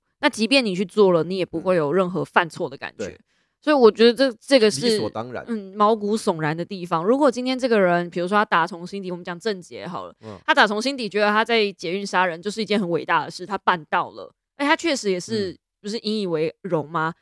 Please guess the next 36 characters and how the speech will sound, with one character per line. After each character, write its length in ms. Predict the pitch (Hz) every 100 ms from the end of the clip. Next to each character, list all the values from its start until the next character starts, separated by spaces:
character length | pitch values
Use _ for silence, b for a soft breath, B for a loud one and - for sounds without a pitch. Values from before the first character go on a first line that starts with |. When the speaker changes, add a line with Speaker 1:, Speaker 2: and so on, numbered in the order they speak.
| _ _ _
Speaker 1:
所 180 | - 269
以 260 | 262 196 - _ _ _ _ _ _
旁 140 | 233 240
边 140 | 339
的 100 | 330
人 140 | 220 220
看 140 | 247
起 80 | 208
来 80 | 190
很 120 | 160
发 280 | 208 180 104
指， 180 | 90
Speaker 2:
对 60 | 156
啊。 40 |
Speaker 1:
但 140 | 170 202
是 180 | 202 185
他 220 | 220 196
自 120 | 185
己 80 | 175
不 100 | 170
这 100 | 202
么 120 | 190
认 180 | 180 175
为 140 | 143
的 120 | 139 131
情 200 | - 165
况 180 | 180
下， 180 | 175 185
他 160 | - 233
就 120 | 285
不 180 | - 214
是 180 | 247 -
恶 180 | 240 220
意 160 | 214
了 80 | 185
吗？ 360 | 175 170 175